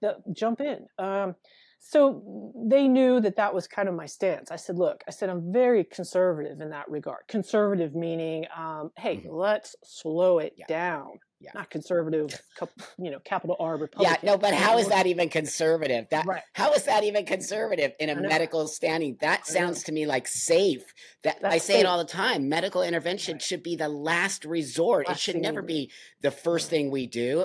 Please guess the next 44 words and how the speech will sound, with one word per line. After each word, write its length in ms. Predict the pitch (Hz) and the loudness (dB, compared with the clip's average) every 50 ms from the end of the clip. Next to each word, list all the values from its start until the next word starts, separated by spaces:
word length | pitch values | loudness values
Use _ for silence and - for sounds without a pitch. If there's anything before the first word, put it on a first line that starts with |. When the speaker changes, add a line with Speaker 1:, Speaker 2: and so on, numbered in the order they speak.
| - 170 | 0 0
Speaker 2:
And 140 | 175 175 - | -2 -2 -2
it's 240 | 160 175 170 - - | -4 -4 -4 -6 -6
never 320 | 165 185 214 240 226 208 | -4 -2 -2 -2 -2 -4
been 220 | 175 - 147 131 123 | -2 -2 -2 -2 -2
that 140 | 117 117 110 | -2 -4 -2
Speaker 1:
No. 80 | 113 | -2
Speaker 2:
way. 60 | 127 | -2
It's 120 | 139 - - | -2 -2 -2
like, 100 | 156 147 - | -4 0 0
"Oh, 100 | 185 196 | 0 2
my 160 | 185 180 165 | 2 2 0
gallbladder 680 | 131 - 156 170 180 180 165 156 143 135 127 123 120 110 | 2 2 4 4 6 4 4 2 2 0 0 -2 -2 -4
hurts. 320 | 110 117 110 107 - - 147 | -4 -6 -6 -6 -8 -4 -2
Well, 100 | 165 165 | 0 0
let 140 | 170 185 | 0 0
me 120 | 190 165 139 | -2 -2 -4
just 200 | 139 131 - 107 | -4 -6 -8 -8
rip 300 | 113 123 170 170 - - | -4 -4 -4 -4 -2 -2
that 200 | 156 156 156 156 | 0 0 2 2
out." 220 | 143 131 - - | 2 0 0 0
No, 160 | 143 202 240 | 0 0 2
let's, 280 | 196 190 208 - - - - | 2 2 0 0 0 0 2
like, 160 | 247 202 - | 2 2 2
take 220 | - 175 202 185 | 4 2 2 4
some 220 | - - 180 165 147 | 2 0 0 0 -2
tests 360 | - 262 - 370 330 - - | -2 0 2 2 0 0 0
here 260 | 165 151 143 143 151 165 | 0 2 2 2 2 0
Speaker 1:
No. 80 | 160 - - - | -4 -12 -6 -2
Speaker 2:
and 160 | 220 208 190 | -2 -2 0
see 180 | - - 196 190 | 0 0 2 4
what's 220 | 190 185 170 170 | 6 6 4 4
going 340 | - - 165 156 151 147 156 | 2 2 2 2 2 2 0
on. 420 | 165 185 202 160 127 120 117 110 - - - 185 196 202 196 - - | 0 -2 -2 -2 -4 -4 -6 -8 -8 -10 -10 -10 -10 -12 -16 -10 0
Like, 240 | - 160 156 - - | 2 2 2 2 0
Speaker 1:
What 200 | - 226 240 240 | -2 0 2 4
I 100 | 254 247 | 4 4
Speaker 2:
wow, 120 | 269 262 | 4 4
Speaker 1:
think, 300 | 277 294 302 311 302 294 | 2 4 4 4 2 -2
Speaker 2:
okay, 180 | 247 240 233 226 | -2 -2 2 4
Speaker 1:
yeah. 240 | 220 208 202 208 | 6 6 6 6
Speaker 2:
<laughs> 0 | |
thank 380 | 196 202 190 180 - - 185 - | 4 4 4 2 2 0 0 0
you. 120 | 147 117 98 | 0 0 0
Speaker 1:
What, 220 | - 214 262 277 | 0 0 0 0